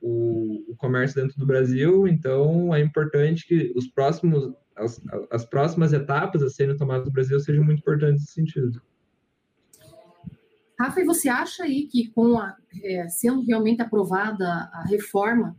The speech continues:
Speaker 2: no patamar, assim, mais ou menos que a gente vem comentando nas lives e tal, você acha que o lucro real realmente é a bola da vez daí pra dois mil e vinte e um? Ou
Speaker 1: É,
Speaker 2: você
Speaker 1: quando a gente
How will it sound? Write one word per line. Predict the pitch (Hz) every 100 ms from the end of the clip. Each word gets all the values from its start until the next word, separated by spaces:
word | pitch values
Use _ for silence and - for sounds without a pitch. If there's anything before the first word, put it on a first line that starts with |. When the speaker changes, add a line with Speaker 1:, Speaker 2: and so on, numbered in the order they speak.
| -
Speaker 2:
no | 214 226
patamar, | 254 294 269 294 330
assim, | 220 - 262
mais | 240 226
ou | 220
menos | 226 233
que | 226
a | 220
gente | 208 214
vem | 208 220 226 _ _ _
comentando | - 226 220 220 220 240
nas | 196 180 175
lives | 185 226 214 175
e | 180
tal, | - 427 - _ _ -
você | - 233
acha | 285 294 302
que | - 247 233 - _ _
o | 226
lucro | 247 269 233
real | 214 214 247 220
realmente | 269 262 247 - 233
é | 214
a | 233
bola | 196 196 208 196
da | 185
vez | 180 220 240
daí | 185 190 214
pra | 202
dois | 190 202 202
mil | 208 226
e | 220 226
vinte | 196 190 -
e |
um? | 214 285 - _ _ _ _ _ _ _ _ _ - - _ _ _
Ou | 208 220
Speaker 1:
É, | 226
Speaker 2:
você | 220
Speaker 1:
quando | 175
a | 185
gente | 185 -